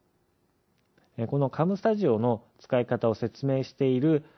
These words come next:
えー、ホ-、ホームページがいくつかありますので、そちらを参考にしていただければと思います。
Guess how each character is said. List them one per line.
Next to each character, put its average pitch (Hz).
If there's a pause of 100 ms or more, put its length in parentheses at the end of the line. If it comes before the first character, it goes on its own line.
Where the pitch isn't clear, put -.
(300)
え 110
ー、 -
ホ-、 120 (260)
ホ -
ー -
ム 135
ペ 135
ー -
ジ 107
が 110
い 135
く -
つ -
か 104
あ 101
り 107
ま 120
す 113
の 104
で、 135 (180)
そ -
ち -
ら 123
を 117
参 123
考 120
に 117
し -
て 123
い 110
た 113
だ 110
け 110
れ 107
ば 104
と 185
思 131
い 104
ま 98
す。 -